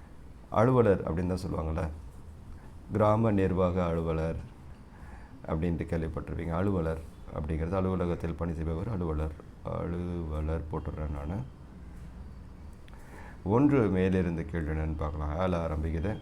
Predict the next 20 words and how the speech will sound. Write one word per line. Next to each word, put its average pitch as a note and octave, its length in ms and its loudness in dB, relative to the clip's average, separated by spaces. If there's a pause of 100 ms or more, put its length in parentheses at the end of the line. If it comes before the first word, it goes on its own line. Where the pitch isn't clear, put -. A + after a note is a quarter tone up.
(520)
சுற்றி B2+ 400 0
திரிவதால் F#2+ 560 4
உண்டாகும் F2+ 520 2
சிரமம். D#2 440 -2 (340)
சுற்றி - 340 -8
திரிவதால் F#2 600 0
என்ன F2 160 -4
வரும்? D#2+ 300 -4 (880)
அலுப்பு. G2 540 0 (1700)
சுற்றி - 300 -4
திரிவதனால G2 440 2
அலுப்பு F#2 440 0
வரும், F2 260 -2
கொழுப்பு F#2 340 0
குறையும். F2+ 380 2 (280)
வேற A2 140 4
என்ன A2+ 140 2
இருக்குது? G2 340 0 (880)
அலுப்பு, G2+ 540 -2 (480)
அசதி. G2 720 4